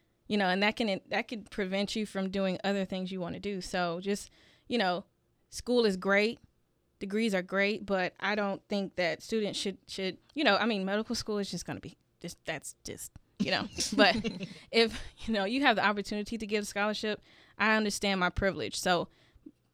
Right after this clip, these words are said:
Speaker 1: I put that out there, that I have privilege and I, I had the opportunity to have a scholarship.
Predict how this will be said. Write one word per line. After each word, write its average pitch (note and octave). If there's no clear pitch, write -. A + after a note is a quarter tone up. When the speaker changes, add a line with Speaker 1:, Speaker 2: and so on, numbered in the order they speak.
Speaker 1:
I G3
put G3
that E3+
out D3+
there, C3
that G3+
I G3+
have F#3+
privilege F#3+
and F3+
I, F#3
I F#3+
had F#3
the -
opportunity F#3
to F3+
have E3
a F3
scholarship. -